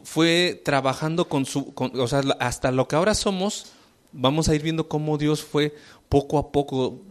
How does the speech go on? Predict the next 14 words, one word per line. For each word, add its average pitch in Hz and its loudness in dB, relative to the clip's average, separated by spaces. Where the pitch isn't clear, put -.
como 123 0
si 127 -2
fuera 151 0
formando 135 0
algo, 131 -2
¿no? - -14
Con - 0
mucho 143 2
amor, 139 4
con 131 4
mucha, 135 2
como 147 4
un 190 4
padre, 202 2